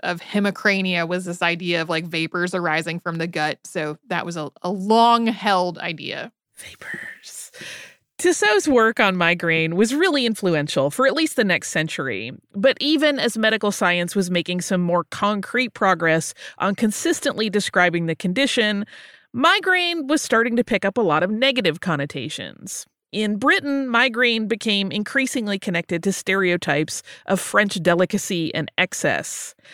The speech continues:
Speaker 2: Caricatures and satirical publications depicted foppish, seemingly high-maintenance doctors who minced around with snuff and elaborate outfits. One character at the King's Theatre masquerade in London in seventeen eighty-two was Le Sieur François de Migraine,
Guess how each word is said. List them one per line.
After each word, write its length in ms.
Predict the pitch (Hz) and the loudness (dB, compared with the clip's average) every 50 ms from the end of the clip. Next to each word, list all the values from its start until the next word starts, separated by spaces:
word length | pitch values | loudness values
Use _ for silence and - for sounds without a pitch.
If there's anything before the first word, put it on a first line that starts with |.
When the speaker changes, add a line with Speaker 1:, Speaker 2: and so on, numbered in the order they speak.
| - - - _ _ | -20 -20 -20 _ _
Speaker 2:
Caricatures 880 | - - 320 320 311 302 294 302 - - 294 262 254 254 254 262 - | -4 0 2 4 4 4 2 0 -2 0 2 2 2 2 2 0 -2
and 180 | - - 202 196 | -2 -2 -2 -2
satirical 540 | - 220 - - 247 233 226 214 - 214 | -2 -4 -4 0 0 0 2 2 0 -2
publications 800 | - 214 180 151 180 170 - - 208 214 - - 226 196 190 185 | 0 0 0 0 0 -2 0 -2 -2 -2 0 0 0 0 0 -2
depicted 480 | - 202 185 - 202 175 - 160 156 151 | -2 -4 -2 -2 -4 -4 -4 -4 -6 -6
foppish, 680 | - - - 175 180 202 - 226 220 214 - - - - - - - - - | -4 0 2 4 4 4 2 2 2 2 0 -2 -6 -8 -12 -16 -18 -14 -12
seemingly 540 | - - 247 233 226 226 208 214 220 220 214 | -4 -2 0 0 0 0 0 0 2 2 0
high-maintenance 800 | - - 190 190 208 220 214 190 185 180 180 139 196 202 196 - | 0 2 4 4 4 4 4 2 0 -2 -2 -2 -2 -2 -2 -4
doctors 640 | 175 147 170 160 170 - - 175 170 175 175 170 - | 0 2 2 2 2 2 0 0 0 0 0 0 0
who 160 | 185 180 185 | 0 0 2
minced 440 | 180 165 160 185 214 226 - - - | 2 2 2 2 2 0 0 0 0
around 380 | 233 196 175 165 170 170 165 | 2 4 4 4 2 2 0
with 140 | 165 175 185 | 0 -2 -2
snuff 440 | - - - 160 156 170 185 185 - | -2 -6 -6 -2 2 2 2 2 0
and 140 | - - 185 | -2 0 0
elaborate 500 | 190 180 160 147 151 143 160 160 156 - - | 0 2 2 0 0 0 0 0 0 0 -4
outfits. 760 | - 131 131 - - - 101 80 92 - - - - - - - - - - - - - _ _ | -6 -6 -6 -8 -8 -12 -12 -12 -12 -12 -12 -10 -10 -12 -14 -16 -20 -20 -20 -20 -20 -20 _ _
One 320 | - 180 233 254 262 269 | -2 2 2 2 2 2
character 540 | 254 - 226 208 220 226 - - 226 226 208 | 2 2 4 4 4 4 2 2 2 2 2
at 100 | - 196 | 0 0
the 80 | - 190 | -2 -2
King's 400 | - - - 254 233 226 214 - | -4 -2 -2 0 0 0 0 0
Theatre 340 | - 226 202 208 190 185 180 | 0 0 2 2 4 4 2
masquerade 600 | 170 160 175 185 - - 190 185 180 175 170 - | 4 2 2 0 -2 -2 0 2 2 2 2 2
in 160 | 113 170 165 | 0 0 2
London 480 | 165 180 196 202 202 208 208 202 190 | 2 2 2 2 2 2 2 2 0
in 160 | - - 180 175 | -2 -4 -4 -4
seventeen 560 | - - - 185 185 196 196 - 220 185 127 | -2 -2 -2 0 0 0 -2 -2 -4 -2 0
eighty-two 600 | 165 180 170 175 - - - 240 240 240 240 240 | 0 0 0 -2 -4 -2 -2 0 0 2 0 2
was 220 | 190 180 175 - | 2 2 2 2
Le 140 | 185 175 170 | 2 2 0
Sieur 260 | - - 214 190 190 | 0 2 4 4 4
François 640 | 180 - - 170 175 160 - - - 202 196 190 190 | 2 0 -2 -2 -2 -2 -2 -4 -2 2 2 2 4
de 80 | 170 175 | 2 2
Migraine, 680 | 160 160 156 147 - 180 196 226 247 254 262 277 311 311 | 0 0 -2 0 2 4 4 4 4 4 2 0 -2 -4